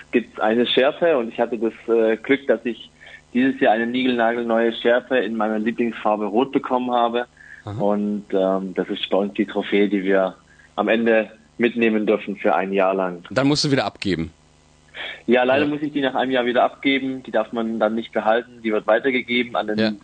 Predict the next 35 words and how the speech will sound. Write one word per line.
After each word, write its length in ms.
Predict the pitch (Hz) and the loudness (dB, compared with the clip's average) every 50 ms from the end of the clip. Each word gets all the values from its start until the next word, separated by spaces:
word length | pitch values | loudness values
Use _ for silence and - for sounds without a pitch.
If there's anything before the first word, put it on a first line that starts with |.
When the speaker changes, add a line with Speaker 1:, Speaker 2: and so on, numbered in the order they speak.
| _ _ - | _ _ -2
Speaker 1:
nächsten 400 | 120 135 143 - - - 143 131 | 0 0 0 -2 -4 -4 -2 -2
Mister 260 | 131 135 - 135 123 | -2 0 0 0 2
Gay 160 | 117 120 117 | 2 2 2
Germany. 560 | 113 - 117 117 113 113 113 113 113 113 113 113 _ _ _ _ - - - - - _ | 2 0 0 0 0 0 0 0 0 0 -2 -4 _ _ _ _ -20 -20 -20 -20 -16 _
Und 260 | - 95 95 98 95 - - - | -6 -4 -4 -4 -6 -4 -2 0
der 80 | 98 92 | 2 2
darf 160 | 98 98 - | 2 0 0
die 100 | - 104 | 0 0
dann 280 | 98 95 95 98 92 90 - _ _ _ _ _ _ _ | 2 2 0 -2 -4 -8 -12 _ _ _ _ _ _ _
in 140 | - 107 - | -6 -2 0
allen 260 | - 101 107 113 113 | 2 2 2 2 2
Ehren 320 | 98 107 110 107 107 104 95 | 0 0 0 0 0 0 2
weiterführen, 680 | 95 92 90 98 95 113 107 98 90 87 90 98 92 - | 2 2 2 0 -4 -4 -4 -4 -2 -2 -2 -4 -6 -10
Speaker 2:
<laughs> 120 | - - - | -14 -8 -4
Ja. 100 | 87 90 | -4 -2
Sehr 160 | - 98 101 | 0 0 0
schön, 140 | 98 104 85 | 0 0 0
Speaker 1:
weitertragen. 180 | 104 113 82 | 0 0 -2
Speaker 2:
wie, 60 | 98 107 | -4 -4
wie 60 | - | -2
ein 120 | 113 117 104 | -2 -2 -2
Staffel, 600 | - - - - - 92 - - 107 90 82 78 | -2 -2 -2 -2 -2 -4 -4 -4 -6 -6 -4 -4
Stab 320 | - - - 101 95 - | -4 -2 -2 -2 -2 -2
beim 160 | - 90 82 80 | -4 -6 -6 -6
Staffellauf, 600 | - - - - - 85 73 64 50 - - - | -8 -12 -12 -12 -10 -10 -10 -12 -14 -16 -14 -12
ja. 100 | 69 60 - - _ _ _ - - 139 | -14 -14 -14 -18 _ _ _ -8 -2 0
Speaker 1:
Genau, 300 | 143 135 123 107 98 92 | 0 2 2 2 2 2
richtig. 440 | 85 90 87 - - 165 127 104 - - - 147 | 0 -2 -4 -2 0 0 0 -2 -2 -2 -2 -2
Speaker 2:
<laughs> 140 | 135 - - | -2 -2 -2
Wie 100 | - 139 | -2 -2
kamst 280 | - 160 208 262 - - | 0 0 0 0 0 0
du 40 | 185 | 0
denn 200 | 190 180 - - | 0 0 0 0
auf 220 | - 151 151 - | -2 -2 -2 -4
die 100 | - 151 | -6 -8